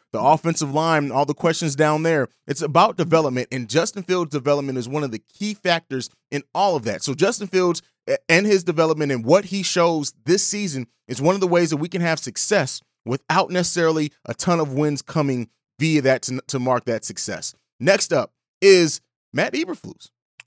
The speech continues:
What does Matt Eberflus, how does this, this change of culture,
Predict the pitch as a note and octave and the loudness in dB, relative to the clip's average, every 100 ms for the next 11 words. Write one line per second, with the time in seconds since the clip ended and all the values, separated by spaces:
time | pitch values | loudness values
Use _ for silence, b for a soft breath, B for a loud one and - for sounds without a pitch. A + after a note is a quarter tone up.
0 | _ A2 G#3 D#4 A#3+ G3 G3+ - E3 D#3+ | _ 6 6 6 0 0 0 -2 -6 -2
1 | B3 - F3 A#3+ C#4+ A#3+ F#3 G#3 - _ | -2 0 0 2 0 -4 -2 -4 -4 _
2 | _ C3+ D#3+ - G3 G3+ G3 G3 - D3 | _ 0 0 2 0 0 -2 -2 0 0
3 | - G#2 | 0 -8